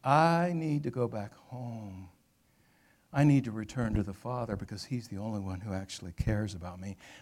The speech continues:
and he's the only one who can actually make things right for me." Normally, that's what the Bible means when it uses the word repent. Turn from that which is bad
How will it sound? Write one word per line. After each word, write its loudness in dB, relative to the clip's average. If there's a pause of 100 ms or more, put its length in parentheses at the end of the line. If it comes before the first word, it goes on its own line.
(100)
and -8
he's 4
the -6
only 0
one -2
who -10
can -8
actually -4
make -6
things -10 (160)
right -10 (160)
for -12
me." -16 (480)
Normally, 2
that's 0
what -2
the -10
Bible 0
means -2
when -10
it -10
uses -6
the -14
word -10
repent. -6
Turn -2
from -2
that -4
which -10
is -10
bad 2